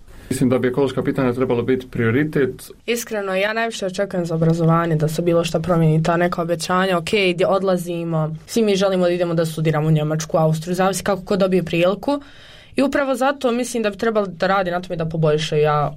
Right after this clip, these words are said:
Speaker 2: osobe za koje ću glasati, odnosno za koje ću se opredijeliti, ću biti vjerovatno osobe one koje najviše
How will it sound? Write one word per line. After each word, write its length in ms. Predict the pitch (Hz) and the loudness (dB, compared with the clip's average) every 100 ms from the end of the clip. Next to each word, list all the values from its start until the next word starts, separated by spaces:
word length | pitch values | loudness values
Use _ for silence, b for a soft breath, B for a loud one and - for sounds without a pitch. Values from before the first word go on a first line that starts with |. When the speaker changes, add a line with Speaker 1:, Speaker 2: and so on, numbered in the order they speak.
| - - - | -12 -16 -2
Speaker 2:
osobe 340 | 214 220 214 | 0 0 -2
za 120 | 190 185 | -2 -2
koje 240 | 190 180 | 0 -2
ću 100 | - | 0
glasati, 480 | 185 175 175 160 156 | 0 0 -2 -4 -2
odnosno 280 | 156 160 170 | -2 -2 -2
za 100 | 165 | 0
koje 140 | 175 165 170 | -2 -2 -6
ću 120 | - | -2
se 140 | - 175 | 0 0
opredijeliti, 460 | 165 175 196 196 | 0 2 2 2
ću 100 | 190 | -2
biti 140 | 190 196 | -4 -2
vjerovatno 360 | 190 196 202 196 | 0 0 0 -4
osobe 260 | 196 190 | -4 -2
one 160 | 185 170 | 0 0
koje 140 | 185 | 0
najviše 520 | 185 180 170 180 160 | 0 0 0 0 -2